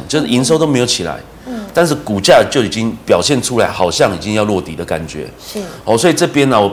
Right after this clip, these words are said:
Speaker 1: 我觉得新唐还是可以注意。来，六二零，六二零二盛群。哎，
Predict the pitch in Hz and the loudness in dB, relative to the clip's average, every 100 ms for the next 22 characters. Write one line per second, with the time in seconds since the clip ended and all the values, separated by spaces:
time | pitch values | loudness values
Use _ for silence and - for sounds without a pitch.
0 | 101 104 127 151 151 120 98 113 110 95 | -2 -4 -2 -2 -2 -2 -2 -2 -2 -2
1 | 98 104 90 98 101 131 117 95 92 - | -4 -4 0 0 2 4 4 0 -6 -10
2 | - 135 117 98 104 107 - - 135 104 | -2 2 2 2 0 -2 -2 -6 -4 -4
3 | - 67 - - - - - - - - | -6 -14 -18 -20 -20 -18 -18 -18 -20 -20
4 | - - - - - - - - - - | -20 -20 -20 -20 -20 -20 -20 -20 -20 -20
5 | - - - - - - - - - - | -20 -20 -20 -20 -20 -20 -20 -20 -20 -20
6 | - - 87 | -20 -14 -14